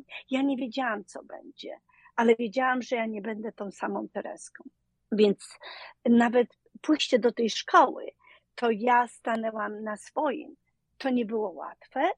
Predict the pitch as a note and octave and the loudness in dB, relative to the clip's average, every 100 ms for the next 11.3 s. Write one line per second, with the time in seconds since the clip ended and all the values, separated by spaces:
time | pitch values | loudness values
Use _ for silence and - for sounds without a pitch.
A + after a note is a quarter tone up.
0 | _ - G#3+ A3+ - A#3 B3 A#3+ - - | _ -12 -6 -6 -4 -2 -2 -2 -4 -6
1 | - A3+ G#3+ G#3+ - A3+ - A3 - A3 | -2 -2 -2 -4 -8 -8 -8 -12 -8 -6
2 | A3+ A3 A3+ G#3+ _ - - - A#3 A3+ | -6 -6 -8 -10 _ -20 -18 2 2 2
3 | - G3+ A3+ G#3+ F#3+ - A3 C#4 A#3+ G3+ | -2 -4 -4 -4 -6 0 2 2 0 -4
4 | G#3 G#3 G#3+ G3+ - - - G3+ F#3+ - | -6 -6 -6 -6 -8 -12 -4 -2 -2 -8
5 | - - - - A3+ A3 - - B3 B3 | -10 -6 -8 -4 -4 -4 -6 2 2 4
6 | C4+ C#4 - - G4 G4 F#4 D4 D#4 B3+ | 2 2 -2 4 8 8 6 2 0 0
7 | B3+ A3+ G#3+ G#3+ - G#3+ - - B3 - | -6 -4 -6 -8 -8 -8 -8 -8 -8 -8
8 | A#3 - A#3+ B3 - B3+ A#3+ A#3 - - | -8 -4 -2 -4 -6 -2 -2 -2 -16 -20
9 | - - A3+ A#3+ G3+ - A#3+ G#3+ A3+ A3 | -14 -4 0 0 -2 -2 -2 0 0 2
10 | A3 A3 - G3+ - A3+ F#3+ G3+ - C4 | 0 0 -2 -6 -4 -6 -4 -4 -2 -4
11 | G#3 - | -4 -10